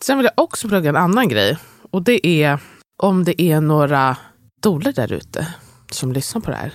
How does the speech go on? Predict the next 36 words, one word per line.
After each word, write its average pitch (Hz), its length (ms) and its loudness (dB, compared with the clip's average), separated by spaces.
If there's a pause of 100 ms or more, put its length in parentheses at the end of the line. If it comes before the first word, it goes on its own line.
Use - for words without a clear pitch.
(240)
så 131 520 -2 (640)
finns 156 200 -4
det 147 80 -2
något 131 120 -4
som 147 140 -6
heter 135 200 -6
Doula-förbundet 208 920 0 (280)
som 214 560 0
är 208 60 -2 (320)
en 214 120 2
bra 202 440 2
resurs 214 600 -2
och - 200 -4
också 226 400 -2
ett - 180 -4
bra 185 160 0
stöd 240 460 -2 (100)
för 262 460 -2 (540)
doler. 277 340 2 (460)
Det 320 60 -8
kan 339 180 -4
ni 339 60 -4
kolla 330 260 -2
in. 339 180 -2 (240)
Doula-förbundet 269 540 -4
finns 269 260 -6
på - 140 -6
Instagram 240 540 -2
och 226 80 -8
på 220 80 -6
Facebook 220 520 -4
och - 260 -6 (520)
har 208 140 -2
en 208 120 2
egen 185 180 0
hemsida. 139 540 -2